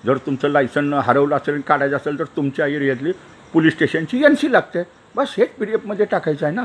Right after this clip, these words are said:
तुमचं आधार कार्ड, पॅन कार्ड आणि जो आधारला मोबाईल लिंक आहे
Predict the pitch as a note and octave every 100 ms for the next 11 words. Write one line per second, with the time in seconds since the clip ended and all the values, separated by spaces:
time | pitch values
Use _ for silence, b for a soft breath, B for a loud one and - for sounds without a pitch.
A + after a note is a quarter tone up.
0 | - D#3 D#3+ D3 D#3 - D3+ D3+ F3 D3
1 | C3+ C3+ D3 B B B - B2 C#3+ C#3
2 | D3+ D3 A#2+ C3+ F3 - - A2 D#3 F#3+
3 | B2 G2+ A2 D#3+ A3 F#3 C#3+ C3+ G#2